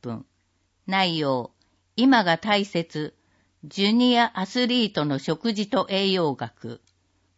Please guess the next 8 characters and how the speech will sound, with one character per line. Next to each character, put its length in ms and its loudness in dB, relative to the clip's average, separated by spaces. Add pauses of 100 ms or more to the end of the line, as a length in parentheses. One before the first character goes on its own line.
講 280 2
師、 400 -8 (180)
山 400 2
岸 320 -6
美 160 2
恵 140 2
子 160 -6
氏。 380 -10